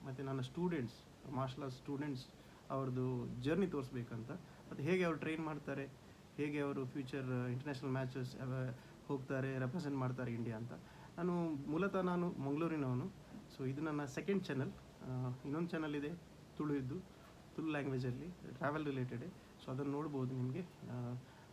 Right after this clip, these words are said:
ಹಾಗೆಯೇ ನನ್ನ ಬಗ್ಗೆ ನೋಡಬೇಕಿದ್ರೆ ನಾನು ಕೆಳಗಡೆ ನಿಮಗೆ ಪಿನ್ ಮಾಡಿದ್ದೇನೆ, ಆ, ಪ್ಲೇ ಲಿಸ್ಟ್ ಇದೆ. So, all interviews.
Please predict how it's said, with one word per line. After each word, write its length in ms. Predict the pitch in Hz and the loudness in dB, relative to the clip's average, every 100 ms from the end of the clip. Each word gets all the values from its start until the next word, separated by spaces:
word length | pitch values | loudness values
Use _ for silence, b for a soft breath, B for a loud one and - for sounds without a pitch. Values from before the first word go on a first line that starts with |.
| - | -4
ಹಾಗೆಯೇ 360 | 139 151 156 156 143 - | 0 2 2 2 0 0
ನನ್ನ 260 | 131 143 180 | 2 4 6
ಬಗ್ಗೆ 280 | 180 160 147 | 4 2 0
ನೋಡಬೇಕಿದ್ರೆ 540 | 139 139 131 135 165 175 - 190 147 | 0 -2 -2 -4 -4 -6 -10 -8 -2
ನಾನು 300 | 135 127 123 | 2 4 2
ಕೆಳಗಡೆ 380 | 139 139 151 | 0 -2 -2
ನಿಮಗೆ 320 | 143 139 135 131 B B - | 0 0 0 -2 B B -6
ಪಿನ್ 160 | 151 151 | -2 0
ಮಾಡಿದ್ದೇನೆ, 440 | 147 131 123 123 | 0 0 2 0
ಆ, 580 | 143 - - 135 120 117 | -2 -10 -10 -4 -2 -2
ಪ್ಲೇ 180 | 117 151 | 0 0
ಲಿಸ್ಟ್ 260 | 156 - 123 | 0 0 -2
ಇದೆ. 160 | 127 180 B B B - | 0 -4 B B B -8
So, 80 | 139 | -6
all 320 | 131 135 139 139 | 0 2 2 2
interviews. 380 | 156 127 127 | 2 2 0